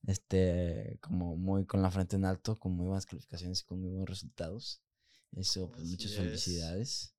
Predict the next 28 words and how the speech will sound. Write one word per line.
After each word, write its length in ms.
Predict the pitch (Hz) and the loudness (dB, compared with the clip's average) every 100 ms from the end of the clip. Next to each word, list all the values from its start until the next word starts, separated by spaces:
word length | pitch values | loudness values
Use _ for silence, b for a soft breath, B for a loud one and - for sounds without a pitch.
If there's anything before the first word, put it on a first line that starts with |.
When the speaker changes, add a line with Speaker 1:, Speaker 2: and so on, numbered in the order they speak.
| _ | _
Speaker 2:
Gracias. 680 | 107 85 - - 104 - _ _ - | -16 -14 -14 -14 -14 -18 _ _ -2
Speaker 1:
¿Qué 140 | 104 | 0
se 120 | 117 | 2
siente? 800 | 113 123 113 113 123 123 131 - _ _ _ _ | 4 6 6 6 8 8 8 2 _ _ _ _
No 160 | 113 123 | 4 6
así 180 | 120 | 10
de 140 | 151 147 | 10 10
que, 240 | 120 101 | 6 4
¿qué 100 | - | 6
se 140 | 143 156 | 6 4
siente 260 | 175 160 | 4 6
ser 140 | 165 170 165 131 | 6 6 4 2
licenciado? 880 | 147 147 120 - 127 110 98 95 - _ | 4 6 4 6 6 6 4 -4 -12 _
¿Sabes? 300 | - 107 127 | 4 6 4
Pero 260 | 139 107 104 | 4 4 8
de 80 | 101 | 6
Speaker 2:
Ajá. 80 | 107 | 6
Speaker 1:
que, 320 | 104 98 - b b b b b b b b - | 4 2 0 b b b b b b b b 2
¿qué 160 | 143 143 | 8 10
sientes 440 | - 131 131 147 | 10 8 8 8
de 100 | 131 | 10
haber 400 | 110 110 120 120 - _ - _ | 10 10 10 8 2 _ -20 _
completado 1160 | 123 110 113 104 101 107 104 107 110 113 117 - | 2 2 4 2 4 6 8 8 6 4 2 -4
el 300 | 82 90 87 | -4 -2 -2
programa 960 | - 95 85 87 90 90 90 92 92 - | -2 -2 0 -2 0 0 0 0 -2 -6
ahorita 400 | 87 82 82 95 | -10 -8 -8 -10
que 220 | - 156 | -10 -10
ya, 240 | 156 - | -8 -10